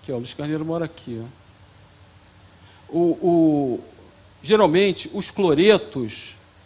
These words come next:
eles são atacados, é, eles atacam o ferro em pontos que nós chamamos de pits. Os íons cloretos, eles atacam. Quando você vai olhar um ferro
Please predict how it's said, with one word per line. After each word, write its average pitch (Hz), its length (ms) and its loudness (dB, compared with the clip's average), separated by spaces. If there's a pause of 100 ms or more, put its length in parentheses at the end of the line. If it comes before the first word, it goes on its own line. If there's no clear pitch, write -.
(480)
eles 151 220 -10
são 180 200 -2
atacados, 156 1080 -2 (460)
é, 117 280 -6
eles 143 220 -2
atacam 165 680 -2
o 120 40 -6
ferro 147 520 -2 (220)
em 202 140 -2
pontos 185 920 0 (200)
que 165 80 -10
nós 165 160 -4
chamamos 185 340 -4
de 196 100 -12
pits. - 680 -8 (800)
Os 147 200 0
íons 196 200 2
cloretos, 170 520 2
eles 180 380 -6 (160)
atacam. - 520 -2 (420)
Quando 240 160 0
você - 160 -4 (300)
vai 165 100 0
olhar 156 200 0
um 143 100 -4
ferro 120 380 -4